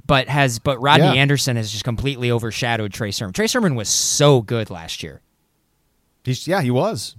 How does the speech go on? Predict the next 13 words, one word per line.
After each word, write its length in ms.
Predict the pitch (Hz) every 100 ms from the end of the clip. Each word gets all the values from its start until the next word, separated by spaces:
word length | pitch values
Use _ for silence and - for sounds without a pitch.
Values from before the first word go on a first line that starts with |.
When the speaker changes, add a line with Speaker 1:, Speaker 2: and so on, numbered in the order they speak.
| _
Speaker 2:
He 60 | 123
was 120 | 127
great. 360 | 107 170 220 - _ _ _ _ _ _ _ _ _ _
And 140 | 131
Speaker 1:
I 20 |
mean 100 | 131
Speaker 2:
now 180 | 143 185
we're 160 | 143 139
gonna 180 | 139 131
have 380 | 131 135 131
a 120 | 135 117
scenario 560 | - 127 131 127 123
where, 420 | 113 117 113 107